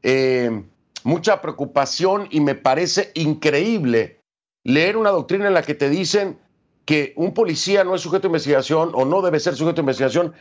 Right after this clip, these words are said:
incluso si ha violado la Constitución, a menos que puedas comprobar que en casos anteriores la ha venido violando también.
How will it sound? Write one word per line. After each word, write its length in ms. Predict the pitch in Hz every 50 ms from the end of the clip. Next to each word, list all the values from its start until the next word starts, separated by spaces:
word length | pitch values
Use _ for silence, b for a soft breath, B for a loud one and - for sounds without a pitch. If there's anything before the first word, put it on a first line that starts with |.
| B B B B
incluso 920 | B 202 196 185 160 - - 302 320 285 240 - - - 107 80 - _ _ _ _ _ _ _ _ _ -
si 240 | - - - 208 220
ha 40 |
violado 380 | 226 233 202 185 202 208 208 196
la 100 | 180 160
Constitución, 580 | - 165 151 - 175 165 165 147 226 208 160 - - -
a 180 | - 208 202 202
menos 920 | 208 220 233 285 294 311 302 240 175 170 190 196 - - - - b b b b b b b -
que 120 | 165 165
puedas 340 | 165 - 208 233 240 220 -
comprobar 600 | 208 208 - 175 170 165 156 151 156 160 - _ _ _ _ _ _ _ _ _ _
que 100 | - 156
en 120 | 160 147 -
casos 320 | - 233 233 226 214 196
anteriores 680 | 202 190 - 185 170 196 220 220 226 220 - - _ _ _ _ _ _ -
la 320 | - 160 175 175 - -
ha 280 | - 202 208 - - _
venido 640 | - 143 165 160 160 165 175 170 165 165 - - _ _ _
violando 600 | - 127 131 139 131 135 139 139 135 131 135 120
también. 520 | - - 110 107 104 113 117 107 90 -